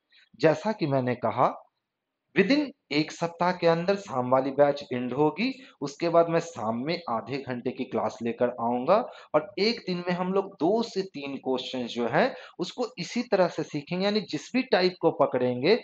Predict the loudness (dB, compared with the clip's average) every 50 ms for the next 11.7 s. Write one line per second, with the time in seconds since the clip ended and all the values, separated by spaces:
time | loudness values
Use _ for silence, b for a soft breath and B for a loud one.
0 | B B B B B -2 0 2 2 0 0 -4 -8 -6 -2 0 2 2 4 4
1 | 4 4 6 6 6 6 4 4 2 2 2 2 2 2 2 2 0 0 -2 -2
2 | -2 -4 -4 -2 0 0 0 0 0 -2 -4 -2 0 0 0 0 0 -2 0 0
3 | 0 -2 -2 B B B B B 0 0 2 0 -2 -4 -6 -2 0 2 2 4
4 | 6 6 4 4 4 0 -2 0 -2 -4 -4 -4 -4 -2 0 2 2 2 2 2
5 | 2 0 -2 -2 -2 -4 -2 0 0 0 0 -2 -2 0 0 0 2 2 2 2
6 | 2 2 0 0 0 B B B B B -6 -4 0 2 2 4 4 6 6 4
7 | 4 4 2 2 2 2 2 0 -4 -4 -2 0 -2 -2 -2 -4 -6 -4 -2 0
8 | 0 0 0 -2 -2 -2 -2 -2 -2 -4 -8 -10 -10 -8 -10 -10 -12 -14 -20 -12
9 | _ 2 2 4 4 4 2 2 4 4 4 6 6 4 4 2 -2 -4 -4 -2
10 | -2 -2 -2 -4 -4 0 0 0 0 -2 -8 -6 -4 -2 -2 0 2 2 2 2
11 | 2 0 -4 -2 -2 -2 -2 -4 -8 -10 -10 -10 -10 -10